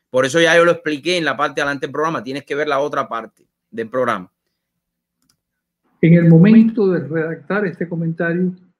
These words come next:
Speaker 2: si Arizona y, o Nevada mantienen la ligera ventaja que posee Joe Biden, podrá proclamarse triunfador, pues tendría los doscientos setenta puntos que requiere la Constitución.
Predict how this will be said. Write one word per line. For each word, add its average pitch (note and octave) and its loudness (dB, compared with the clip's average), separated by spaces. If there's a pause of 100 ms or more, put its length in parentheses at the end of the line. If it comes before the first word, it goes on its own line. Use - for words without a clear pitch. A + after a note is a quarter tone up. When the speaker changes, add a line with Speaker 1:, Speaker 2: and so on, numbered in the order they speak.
(240)
Speaker 2:
si - -4
Arizona E3+ -2
y, F#3+ -6
o E3 -4
Nevada E3 -4
mantienen F3+ -2
la F3 0
ligera E3 -4
ventaja E3 -8
que E3 -14
posee E3 -6
Joe E3 -4
Biden, F3 -2 (480)
podrá F3 -2
proclamarse F3 -6
triunfador, E3 -6
pues - -6
tendría G3+ -2 (440)
los D#3 0
doscientos F3+ -4
setenta F3 -6
puntos E3 -6
que D#3 -8
requiere D#3 -8
la D#3 -10
Constitución. F#2 -14